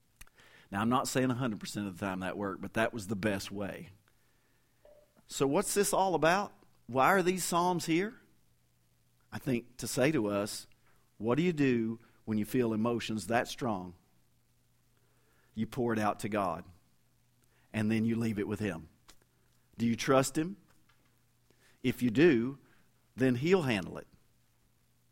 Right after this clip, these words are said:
And, and I think we need to recover this, because I think we have these strong emotions and we don't know what to do with them, and all we hear is people telling us, "You can't, you shouldn't feel like that."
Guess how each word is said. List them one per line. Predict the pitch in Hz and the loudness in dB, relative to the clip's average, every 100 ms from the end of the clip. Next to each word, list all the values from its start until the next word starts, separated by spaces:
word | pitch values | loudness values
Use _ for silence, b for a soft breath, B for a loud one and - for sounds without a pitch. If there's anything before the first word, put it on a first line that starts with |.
| _ _ _ _ _ _ _ _ _ _ _ _ _ _ | _ _ _ _ _ _ _ _ _ _ _ _ _ _
And, | 123 123 - | -2 0 0
and | 127 135 | 0 2
I | 139 | 2
think | 147 170 165 - | 4 0 0 -4
we | 143 151 | 2 6
need | 156 147 | 6 4
to | |
recover | 139 135 170 233 143 92 | 2 4 2 4 2 0
this, | 98 90 - - - - _ _ _ _ _ _ _ - | -2 -2 -2 -8 -8 -14 _ _ _ _ _ _ _ -6
because | 131 156 143 | 2 6 6
I | |
think | 143 170 151 | 6 4 4
we | 147 | 2
have | 123 151 247 | 4 6 6
these | 208 117 | 4 2
strong | 151 135 120 | 0 0 2
emotions | 123 127 127 165 | 2 2 0 -2
and | 151 131 | 0 2
we | 127 | 4
don't | 143 151 | 4 2
know | 139 | 4
what | 147 - | 4 4
to | 123 | 2
do | 143 233 | 2 4
with | 156 | 4
them, | 135 175 | 4 4
and | 131 | 6
all | 160 165 | 6 8
we | 214 | 6
hear | 226 143 | 6 4
is | 127 | 4
people | - 160 135 | 2 0 0
telling | 139 151 135 | 4 4 4
us, | 120 | 0
"You | 151 | -2
can't, | 147 156 147 | 0 0 2
you | 143 | 0
shouldn't | 180 143 120 | 2 2 4
feel | 160 208 | 6 6
like | 175 104 | 6 4
that." | 117 104 156 | 2 2 2